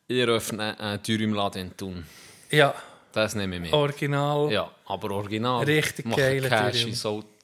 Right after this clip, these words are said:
Speaker 1: Stapeln, oder was? Hat er gesagt?
Speaker 2: Schön jetzt mal
Speaker 1: Stapeln, das Zeug.
Speaker 2: Ja, schön.
Speaker 1: Ja.
Speaker 2: <laughs> Schön jetzt mal jemand so sieht, der eben auch in der Gastronomie arbeitet, wenn wir das sagen, siehst du ja, wir können, weißt du, du, du bist dann so, ja, ich bin ja nicht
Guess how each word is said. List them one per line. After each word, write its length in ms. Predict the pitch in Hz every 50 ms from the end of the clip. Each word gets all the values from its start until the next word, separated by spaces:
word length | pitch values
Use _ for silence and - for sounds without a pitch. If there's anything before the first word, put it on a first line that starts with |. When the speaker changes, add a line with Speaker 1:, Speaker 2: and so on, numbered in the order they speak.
| - -
Speaker 1:
Stapeln, 600 | - - - 123 123 131 131 - - 110 101 98
oder 100 | 98 101
was? 220 | 107 113 113 - -
Hat 100 | - 117 -
er 60 | - -
gesagt? 80 | -
Speaker 2:
Schön 260 | - - 185 208 240
jetzt 180 | 262 247 - -
mal 80 | 247 247
Speaker 1:
Stapeln, 420 | 240 180 147 160 - - 135 117
das 180 | 101 113 - -
Zeug. 220 | - - - 175
Speaker 2:
Ja, 480 | 139 180 226 262 285 294 277 226 160 135
schön. 180 | - - 196 - 254 269 -
Speaker 1:
Ja. 360 | - 233 220 214 190 123 151 247 220 - - - - - -
Speaker 2:
<laughs> 340 | - - - - - - -
Schön 240 | - - 180 208 226
jetzt 160 | 214 - -
mal 160 | 185 180 180
jemand 300 | 185 190 190 - 180 -
so 240 | - 170 165 170 165
sieht, 380 | 165 - - 165 160 143 - 151
der 40 | 143 143 151
eben 100 | 151 151
auch 60 | 143
in 40 | 147
der 100 | 147 -
Gastronomie 640 | 143 135 - - - 143 135 135 139 151 147 143 147
arbeitet, 340 | 143 143 147 143 - 147 135
wenn 160 | 135 131 135
wir 100 | 143 147 147
das 200 | 151 - - -
sagen, 300 | 135 131 135 131 139 123
siehst 340 | - 135 131 123 - -
du 60 | - 135
ja, 180 | 131 127 131 - - - - - - - - - - - _ -
wir 100 | 131 131
können, 300 | - - 139 135 127 123
weißt 380 | 135 143 147 - - - - -
du, 60 | 143
du, 80 | 139 - - - 156
du 100 | - 143
bist 160 | 139 147 135 143
dann 140 | 135 135
so, 160 | 127 - 139 131
ja, 400 | 127 131 135 135 139 135 123 - -
ich 120 | 156 139
bin 120 | - 151 139
ja 120 | 139 139
nicht 380 | 139 143 139 - - - -